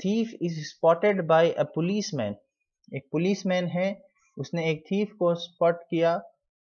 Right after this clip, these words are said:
Distance दोनों के बीच में है टू हंड्रेड meters। When the policeman starts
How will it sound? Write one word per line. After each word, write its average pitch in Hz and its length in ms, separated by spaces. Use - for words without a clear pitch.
Distance 190 600
दोनों 165 260
के 185 140
बीच 170 240
में 175 100
है 170 160
टू 180 240
हंड्रेड 170 460
meters। 180 480
When 151 220
the 151 100
policeman 185 640
starts 170 480